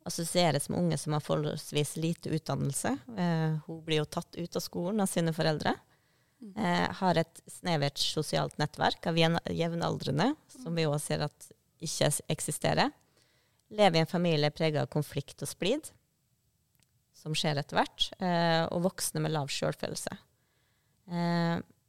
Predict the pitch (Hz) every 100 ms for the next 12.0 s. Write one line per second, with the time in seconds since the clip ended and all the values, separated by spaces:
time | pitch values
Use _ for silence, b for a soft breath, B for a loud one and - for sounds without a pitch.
0 | _ 180 175 170 170 165 165 - 196 -
1 | 185 180 - - 160 - 170 156 156 156
2 | 156 - 185 165 147 - - 151 175 165
3 | 147 - 156 151 156 - 165 - 147 -
4 | - - - - _ _ _ _ _ _
5 | 180 165 165 170 165 165 170 165 175 -
6 | - - _ _ _ - 180 - 180 -
7 | - 180 175 160 156 - 170 170 175 165
8 | - - - 151 147 147 147 - - 165
9 | - - 170 165 - 147 147 147 156 151
10 | 143 180 - - 175 143 156 151 151 -
11 | - 170 170 170 139 131 143 - 151 143